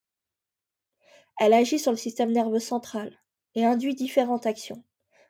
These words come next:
notamment dans la régulation de certains comportements comme l'humeur ou l'émotivité.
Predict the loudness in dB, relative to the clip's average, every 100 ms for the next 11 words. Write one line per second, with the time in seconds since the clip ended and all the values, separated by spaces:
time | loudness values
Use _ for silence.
0 | _ -2 2 2 2 2 2 0 0 2
1 | 2 0 -2 -2 -2 -6 -4 -6 -4 -6
2 | -6 -4 -4 -4 -4 -4 -2 2 2 2
3 | -2 -4 -2 0 -2 -4 -8 -8 -10 -14